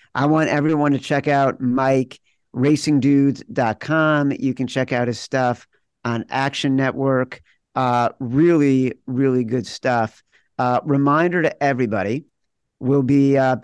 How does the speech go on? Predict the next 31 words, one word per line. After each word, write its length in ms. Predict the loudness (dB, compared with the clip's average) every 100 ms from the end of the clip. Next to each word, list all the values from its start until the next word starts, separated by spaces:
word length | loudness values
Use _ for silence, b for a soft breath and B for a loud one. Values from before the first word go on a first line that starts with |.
| -2
back 180 | -2
talking 340 | -2 -4 -2 -2
N 60 |
F 100 | -2
L 120 | -2 -2
next 200 | -4 -4
week, 220 | -6 -2
going 240 | -2 -2
team 300 | -2 -2 0
by 140 | 0 -2
team 600 | -4 -8 -6 -6 -6 -8 b b b
with 180 | -4 -2
off-season 640 | 0 0 0 -2 -2 -2 -2
updates. 540 | -4 -2 0 0 0
We'll 80 | -6
probably 340 | -2 -2 0
have 220 | 0 -2
more 380 | 0 2 2 2
news 500 | 2 2 4 2 0
to 100 | -4
break 500 | -6 -2 -2 -2 -6 _ -4
about 580 | -2 0 2 2 0 b b b b _ -6
dealings 760 | 0 2 4 4 2 2 -2 -6
that 220 | -2 0
are 100 | 0
happening, 720 | -2 -2 -4 -2 -2 -2 -4 b b _
'cause 160 | -8 -4
this 220 | -4 -2
is 160 | -4
where 520 | 0 2 2 0 -2 -6 _ _
the 180 | -2 -2